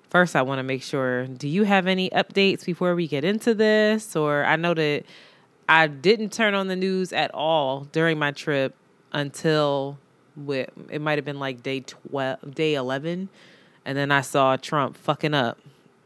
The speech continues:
bombing Iran. And I just had this, like,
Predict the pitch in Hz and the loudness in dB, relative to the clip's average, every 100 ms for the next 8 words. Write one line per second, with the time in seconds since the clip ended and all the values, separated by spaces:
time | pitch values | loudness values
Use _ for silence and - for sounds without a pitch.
0 | _ 139 143 143 143 113 131 131 135 117 | _ -2 0 0 0 -2 -4 -4 -4 -4
1 | 120 131 - _ _ _ _ _ _ _ | -6 -12 -20 _ _ _ _ _ _ _
2 | _ _ _ _ - 143 135 131 - 135 | _ _ _ _ -8 -6 -4 -2 -2 -2
3 | 135 139 - 135 131 131 123 - 120 - | -2 -4 0 0 0 -4 -4 -6 -6 -6
4 | - - | -12 -20